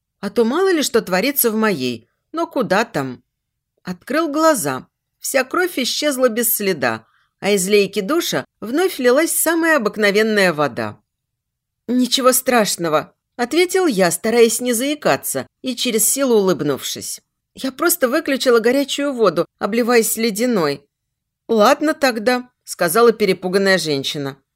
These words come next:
«Только, пожалуйста, не пугай так больше». «Извините», ответил ей. Когда она ушла, я, облокотившись на стенку кабинки, уставился в никуда. Меня колотило от произошедшего.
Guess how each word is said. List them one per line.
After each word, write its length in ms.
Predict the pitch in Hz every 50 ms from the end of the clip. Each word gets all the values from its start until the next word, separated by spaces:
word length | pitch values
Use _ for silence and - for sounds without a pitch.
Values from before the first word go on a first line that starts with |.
| _ _
«Только, 280 | - 233 233 226 - 226
пожалуйста, 640 | - 254 247 220 214 185 165 165 - - - 160 - _ _ -
не 140 | 269 294 285
пугай 340 | - 302 254 214 208 180
так 260 | 170 - 185 160 143 143
больше». 500 | 151 170 156 151 - - - 165 151 - _ _ _ _ _ _ _ -
«Извините», 800 | 269 262 240 247 262 269 262 247 226 202 180 - - 180 165 175 _ _ _ _ _ -
ответил 520 | - 196 190 180 190 214 220 220 220 190 165
ей. 440 | 147 127 127 123 117 110 113 _ _ _ _ _ _ _ _ _ _ _
Когда 420 | - - 185 175 180 180 262 269 254
она 240 | 226 208 202 196
ушла, 420 | 202 196 - - 240 262 302 311 311 _ _ _ _ _ _ _
я, 360 | - 170 165 220 247 185 190 190 _ _ _ -
облокотившись 880 | 175 175 165 180 185 185 208 196 196 - 247 214 - - 196 190 -
на 140 | 202 190 180
стенку 440 | 175 - 208 202 190 175 175 185 170
кабинки, 640 | - 185 180 170 220 294 302 277 - - - 123 - _ _ _ -
уставился 640 | - 190 - - 262 262 254 254 240 233 - - 226
в 80 | 202
никуда. 640 | 220 220 220 214 - 214 196 143 127 120 104 - - _ _ _ _ _ _ _ _ _ -
Меня 280 | 196 233 269 311 339
колотило 640 | 330 - 330 330 330 349 339 - - 208 170 160 156
от 180 | 156 - -
произошедшего. 1000 | - 170 165 165 151 180 180 175 - 151 123 113 - - - - 107 113 107 -